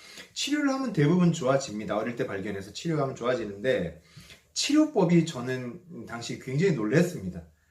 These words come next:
아주 쇼킹한 치료법을 제가 그때 알았거든요. 그게 뭐냐면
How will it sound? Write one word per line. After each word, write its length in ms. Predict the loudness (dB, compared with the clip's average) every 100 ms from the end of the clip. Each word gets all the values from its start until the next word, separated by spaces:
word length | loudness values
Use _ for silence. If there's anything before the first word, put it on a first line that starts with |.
| _ -10
아주 240 | -10 -8
쇼킹한 560 | -6 -6 -4 -2 0 2
치료법을 800 | 2 2 2 -2 0 -2 -2 -4
제가 180 | -4
그때 540 | -4 -4 0 0 -2 -10 _ _ -12
알았거든요. 560 | -8 -6 -6 -8 -6 -4
그게 140 | -2
뭐냐면 800 | -2 -2 -4 -2 -2 0 -2 -6